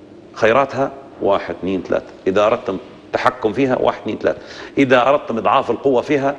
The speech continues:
واحد، اثنين، ثلاثة"، وهكذا يعني. هذا يجب أن يكون عندنا، هذا النظام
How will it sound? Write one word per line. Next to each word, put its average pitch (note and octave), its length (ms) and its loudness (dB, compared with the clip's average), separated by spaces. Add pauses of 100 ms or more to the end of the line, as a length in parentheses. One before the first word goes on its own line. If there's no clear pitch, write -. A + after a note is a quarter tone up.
(140)
واحد، - 240 -2
اثنين، G#2+ 180 -6
ثلاثة"، - 280 -4 (140)
وهكذا - 360 -6
يعني. - 140 -8 (600)
هذا D3+ 340 6
يجب D3 260 0
أن B2 80 0
يكون B2 220 0
عندنا، F#2+ 320 -2 (640)
هذا B2 300 2
النظام G2 500 0